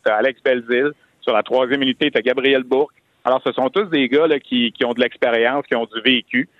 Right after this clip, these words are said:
Euh, à la ligne bleue, faut pas oublier Xavier Ouellet, le capitaine, qui est là, euh, qui, qui est très solide. Alors, il y a un bon mix de jeunes,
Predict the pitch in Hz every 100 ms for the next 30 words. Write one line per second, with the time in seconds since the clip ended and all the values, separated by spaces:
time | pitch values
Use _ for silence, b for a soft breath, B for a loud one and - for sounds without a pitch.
0 | b b 110 107 110 131 131 127 131 147
1 | 123 135 131 127 139 117 123 123 131 123
2 | 131 143 131 123 - 131 123 160 - 120
3 | 110 127 123 110 107 104 104 104 107 -
4 | 113 - 139 123 139 123 123 131 _ _
5 | _ - - 107 113 107 - 127 131 151
6 | 214 165 151 - 147 123 120 120 160 185